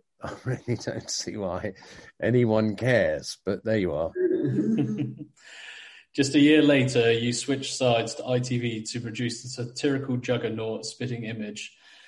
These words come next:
Speaker 2: To what extent was the network doubtful about mocking the establishment,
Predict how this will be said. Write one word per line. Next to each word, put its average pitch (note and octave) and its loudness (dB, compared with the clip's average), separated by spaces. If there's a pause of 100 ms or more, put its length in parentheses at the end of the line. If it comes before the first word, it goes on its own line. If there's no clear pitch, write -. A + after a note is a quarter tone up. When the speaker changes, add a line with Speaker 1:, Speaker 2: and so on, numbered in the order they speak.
(160)
Speaker 2:
To C#3 -4
what C#3+ 2
extent C3 0
was G#2+ -8
the A#2+ -2
network A2+ -2
doubtful B2+ -2
about A2 -4
mocking A#2+ -4
the A2+ -8
establishment, G#2 -10